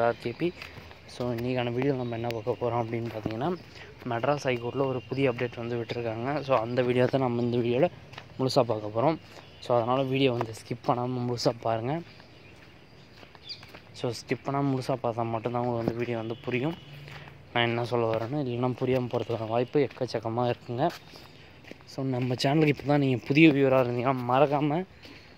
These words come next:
அந்த சப்ஸ்கிரைப் பட்டனை ப்ரெஸ் பண்றீங்க நிறைய பேர், but பெல் பட்டனை ப்ரெஸ் பண்றதில்ல. மறக்காம சப்ஸ்கிரைப் பட்டனை ப்ரெஸ் பண்ணிட்டு பெல் பட்டனை ப்ரெஸ் பண்ணிக்கோங்க. So,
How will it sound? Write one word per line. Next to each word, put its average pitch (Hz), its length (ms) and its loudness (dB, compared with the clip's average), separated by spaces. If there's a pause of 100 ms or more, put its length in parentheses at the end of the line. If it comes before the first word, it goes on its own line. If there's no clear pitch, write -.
(400)
அந்த 127 160 8 (120)
சப்ஸ்கிரைப் 170 480 2
பட்டனை 131 220 -10 (540)
ப்ரெஸ் 143 280 0
பண்றீங்க 143 400 6
நிறைய 123 260 2
பேர், 165 200 10
but - 140 4 (520)
பெல் 143 200 10
பட்டனை 147 280 8
ப்ரெஸ் 127 200 -4
பண்றதில்ல. 131 380 2 (180)
மறக்காம 147 380 6
சப்ஸ்கிரைப் - 520 -4 (640)
பட்டனை 139 300 4
ப்ரெஸ் 143 220 4
பண்ணிட்டு 170 320 2
பெல் 156 160 8
பட்டனை 143 240 2
ப்ரெஸ் 127 200 -4
பண்ணிக்கோங்க. 127 380 0 (1500)
So, 147 100 6